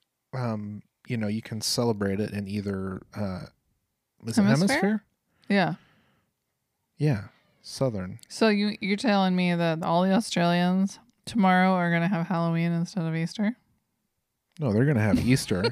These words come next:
Speaker 2: <laughs>
Speaker 1: but I'm saying
Speaker 2: But they're gonna be all
Speaker 1: they
Speaker 2: bundled
Speaker 1: can
Speaker 2: up in
Speaker 1: call
Speaker 2: their
Speaker 1: it spring
Speaker 2: coats.
Speaker 1: Halloween
Speaker 2: <laughs>
Speaker 1: because it's fall.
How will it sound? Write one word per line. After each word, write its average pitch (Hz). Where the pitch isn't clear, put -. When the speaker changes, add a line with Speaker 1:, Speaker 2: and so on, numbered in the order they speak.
Speaker 2:
<laughs> -
Speaker 1:
but 120
I'm 113
saying 110
Speaker 2:
But 233
they're 226
gonna 214
be 196
all 180
Speaker 1:
they 175
Speaker 2:
bundled 170
Speaker 1:
can 180
Speaker 2:
up 180
in -
Speaker 1:
call 151
Speaker 2:
their 110
Speaker 1:
it 180
spring 127
Speaker 2:
coats. 117
Speaker 1:
Halloween 104
Speaker 2:
<laughs> -
Speaker 1:
because 113
it's 113
fall. 147